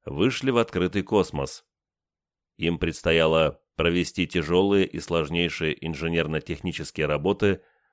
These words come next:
по модернизации энергетической системы американского сегмента станции.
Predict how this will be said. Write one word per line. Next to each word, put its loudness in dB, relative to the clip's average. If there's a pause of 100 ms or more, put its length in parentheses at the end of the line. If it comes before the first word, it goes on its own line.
(200)
по 0
модернизации 2
энергетической -2
системы 0 (260)
американского 0
сегмента -2
станции. -2